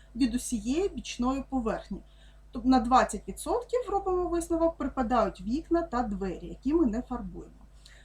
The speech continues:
Шукаємо площу стіни.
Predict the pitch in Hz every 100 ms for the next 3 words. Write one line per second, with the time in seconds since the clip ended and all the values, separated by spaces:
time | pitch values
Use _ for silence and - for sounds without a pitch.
0 | - - - 466 330 240 208 208 247 262
1 | 349 453 - 381 392 - - - - -
2 | - - - - - 294 359 311 247 175